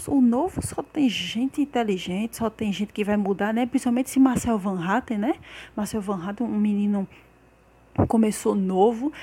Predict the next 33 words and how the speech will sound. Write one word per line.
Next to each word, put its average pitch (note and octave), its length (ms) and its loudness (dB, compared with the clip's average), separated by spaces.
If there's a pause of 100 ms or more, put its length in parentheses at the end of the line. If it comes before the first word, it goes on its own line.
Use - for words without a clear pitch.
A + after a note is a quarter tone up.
(200)
Cuidado A3 840 -2 (300)
com G#3+ 140 -6
esse G#3 200 -6
pessoal A3 640 -6
que A3+ 140 -8
começa A3+ 540 -4
novo G#3+ 340 -2
na A#3 120 -2
política. G3+ 680 -6 (380)
O G#3+ 60 -2
único C#4+ 360 2
que C#4 120 -2
deu B3 180 0
certo B3 280 -6
foi - 200 -8
o - 20 -6
Carlos B3 300 -8
Bolsonaro, A#3 560 -4
começou G#3 320 -6
com A#3+ 120 -4
dezessete, G#3+ 640 -6
o A#3 120 -4
único A#3 340 -4
que - 80 -8
deu A#3+ 160 -2
certo. - 420 -12 (1600)
Não G#3+ 160 0
conheço A#3 320 -2
mais A#3+ 140 4
ninguém B3 160 2
que - 80 -6
deu B3+ 160 0
certo. G#3 200 -8